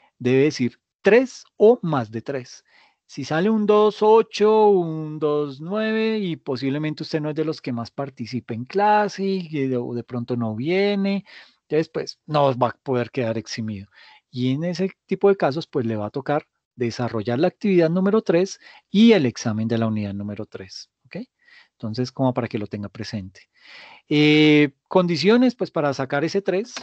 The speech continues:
pues, básicamente, eh, hay que hacer lo siguiente. Digamos que si usted saca un tres setenta y cinco por el treinta y tres por ciento que es el peso del corte, eso le da uno veinticuatro,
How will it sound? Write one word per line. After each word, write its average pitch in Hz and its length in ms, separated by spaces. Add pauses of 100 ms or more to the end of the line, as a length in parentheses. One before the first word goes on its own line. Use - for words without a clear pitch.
(240)
pues, - 180
básicamente, 143 720 (200)
eh, 117 760 (720)
hay 120 180
que 135 120
hacer 127 180
lo 135 80
siguiente. 113 500 (720)
Digamos 143 280
que 196 80
si 160 80
usted 147 200
saca 147 240
un 170 120
tres 180 240
setenta 180 380
y 123 80
cinco 147 480 (640)
por 131 240
el 120 460 (180)
treinta 131 340
y 120 60
tres 123 220
por - 120
ciento 147 240
que 156 80
es 139 80
el 147 100
peso 143 220
del 151 120
corte, 147 260
eso 151 140
le 147 100
da 117 160
uno 131 260
veinticuatro, 151 680